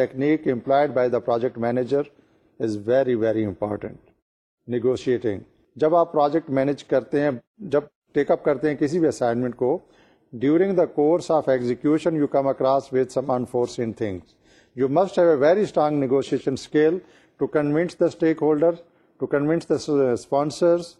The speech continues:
users, even the team، جو آپ کے ڈیولپمنٹ ٹیم ممبرز ہیں، کہ جو پروجیکٹ کی ٹیکنیکل، ایڈمنسٹریٹو، لاجسٹیکل ریکوائرمنٹس ہیں، these should be met،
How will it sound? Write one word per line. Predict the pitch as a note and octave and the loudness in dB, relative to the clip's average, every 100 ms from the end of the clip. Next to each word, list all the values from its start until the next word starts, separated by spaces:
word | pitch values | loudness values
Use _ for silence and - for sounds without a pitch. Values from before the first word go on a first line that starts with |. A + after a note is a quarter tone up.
| _ _ _ _ - A2+ | _ _ _ _ -10 0
users, | D3 D#3 D3+ F3 F3+ - _ _ _ _ - | 2 2 4 4 2 -6 _ _ _ _ -2
even | D#3 E3 | 2 2
the | D3 B2+ D3 | 2 0 0
team، | D#3 E3+ - _ _ _ - | 0 0 -6 _ _ _ -6
جو | C3 | 0
آپ | D3 D3 | 2 2
کے | D3 | 0
ڈیولپمنٹ | C3 C3+ C#3 C#3+ | 2 2 0 -2
ٹیم | D3 C#3 | 0 0
ممبرز | C3 C3 D3 B2 | 0 0 -2 0
ہیں، | C#3+ D#3 - _ - | -2 -4 -12 _ -4
کہ | D3 | -4
جو | C3 G#3 | 2 2
پروجیکٹ | G#3 D#3 C#3 D3 G3 F#3+ - | 2 2 4 4 0 -2 0
کی | G3 | 0
ٹیکنیکل، | F#3+ D3 - F3 F3 F#3 | 2 -2 -2 -4 2 4
ایڈمنسٹریٹو، | D3 B2 - D#3+ D#3 F#3 F3 | 4 0 -2 0 0 2 2
لاجسٹیکل | D3+ C#3 B2+ C#3 - D#3+ E3 | 4 2 2 -4 -4 0 0
ریکوائرمنٹس | B2+ B2 A#2+ C3+ D3 D3+ C3+ - | -2 -4 0 2 2 -2 -4 -6
ہیں، | A2 G#2+ - _ _ _ _ _ _ _ B2 D3+ | -6 -6 -14 _ _ _ _ _ _ _ -2 2
these | F#3+ | 2
should | F3 F3+ F#3+ F3 | 0 2 2 4
be | D#3 | 2
met، | C#3 D#3+ | 4 4